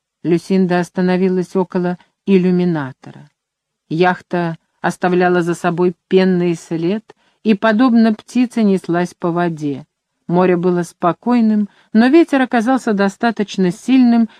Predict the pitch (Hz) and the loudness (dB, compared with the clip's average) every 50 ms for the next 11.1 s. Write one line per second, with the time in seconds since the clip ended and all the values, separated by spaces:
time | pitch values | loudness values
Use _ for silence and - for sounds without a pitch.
0 | _ - - - 202 180 165 180 175 170 165 165 - _ - 190 190 196 196 185 | _ -20 -6 -2 -2 0 2 2 2 2 2 0 -2 _ 0 2 2 4 2 2
1 | 180 175 - _ - 170 165 165 160 - - - 139 135 139 139 - _ _ _ | 0 -2 -6 _ -6 -6 -4 -6 -6 -10 -12 -12 -12 -12 -12 -14 -20 _ _ _
2 | _ _ _ _ _ _ _ _ _ _ _ _ _ - 143 147 170 180 180 180 | _ _ _ _ _ _ _ _ _ _ _ _ _ -12 -6 -2 0 2 2 4
3 | 185 185 180 170 - _ _ _ _ _ _ _ _ _ _ _ _ _ _ - | 2 2 0 -2 -4 _ _ _ _ _ _ _ _ _ _ _ _ _ _ -8
4 | 175 165 - - 285 - - 180 - - - 147 143 156 160 160 156 151 - _ | -8 -4 -2 -2 -2 -2 -4 -6 -8 -8 -10 -8 -6 -6 -4 -4 -6 -6 -10 _
5 | _ _ _ - 147 160 180 165 - - - 165 160 147 160 160 156 143 156 160 | _ _ _ -6 -2 -2 -2 -2 -4 -6 -6 -4 -4 -2 -2 -2 -2 -2 -4 -4
6 | 156 156 160 156 - 170 151 - - 160 165 170 156 151 127 131 143 - _ _ | -2 -4 -4 -6 -8 -12 -14 -12 -10 -8 -8 -8 -8 -8 -12 -14 -16 -20 _ _
7 | _ _ _ _ _ _ - 156 - - 165 165 165 - - 165 156 160 160 156 | _ _ _ _ _ _ -12 -12 -8 -4 -4 -4 -4 -4 -4 -4 -4 -2 -2 -2
8 | 156 151 156 156 175 190 196 185 175 - _ - 151 135 147 147 147 147 160 165 | -2 -4 -4 -4 -4 -2 -4 -4 -6 -10 _ -8 -6 -4 -4 -4 -4 -4 -6 -6
9 | - - - 156 143 139 131 123 139 147 _ _ _ _ _ _ _ _ _ _ | -6 -6 -10 -8 -8 -8 -10 -12 -12 -18 _ _ _ _ _ _ _ _ _ _
10 | _ _ _ - 151 165 165 160 165 170 160 170 156 160 170 170 190 208 220 220 | _ _ _ -6 -4 -2 0 0 0 0 0 -2 -2 0 -2 -2 -2 -2 -2 -4
11 | - - | -8 -12